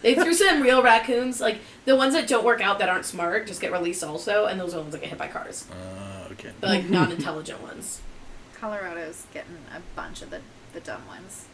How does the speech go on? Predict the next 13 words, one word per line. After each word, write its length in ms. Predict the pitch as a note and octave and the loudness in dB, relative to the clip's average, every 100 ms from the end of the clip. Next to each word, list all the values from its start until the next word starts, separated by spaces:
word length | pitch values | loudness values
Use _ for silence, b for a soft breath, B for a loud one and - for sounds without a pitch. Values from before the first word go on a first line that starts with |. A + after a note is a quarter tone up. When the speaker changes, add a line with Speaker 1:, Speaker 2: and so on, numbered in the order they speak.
| - - - - | -6 -4 -6 -16
Speaker 1:
Yeah, 340 | G3+ A3+ A3+ G#3+ | 0 6 6 6
no, 220 | A#3 E3+ | 4 2
there's, 240 | F#3 A3 | 0 0
like, 140 | B3 D#4+ | 0 2
an 120 | C4+ | 2
extreme 500 | A3+ - - G3+ G3 | 2 0 -2 -2 -4
amount 260 | F#3 E3+ E3 | -4 -4 -4
of 80 | D3 | -6
dead 180 | D3+ D3 | -6 -4
raccoons 380 | C3 - B2+ C#3 | -6 -6 -10 -12
around 240 | - - | -12 -12
here. 160 | - - | -12 -2
Speaker 3:
It's 340 | D#4 F#4 - | -2 0 -4